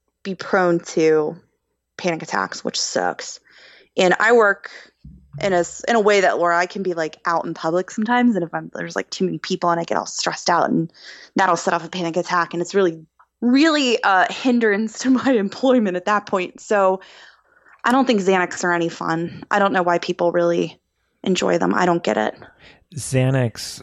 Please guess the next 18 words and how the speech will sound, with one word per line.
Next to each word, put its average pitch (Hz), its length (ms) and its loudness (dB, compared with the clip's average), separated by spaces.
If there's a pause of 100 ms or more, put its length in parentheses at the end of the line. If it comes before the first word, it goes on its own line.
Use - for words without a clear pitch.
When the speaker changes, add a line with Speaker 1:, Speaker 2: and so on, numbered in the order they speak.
Speaker 2:
I, 107 300 -2
I, 110 140 -2
I'm 113 140 4
not 107 300 0
trying 98 400 0
to 98 340 0
promote 107 800 2
recreational 110 880 2
use 98 300 2
of 98 200 0
pharmaceutical 98 640 0
drugs, - 640 2
Speaker 1:
<laughs> 370 40 4
Speaker 2:
but, 104 260 2 (280)
um, 104 180 -2 (320)
Xanax 120 600 -2
to - 120 -2
me 113 680 0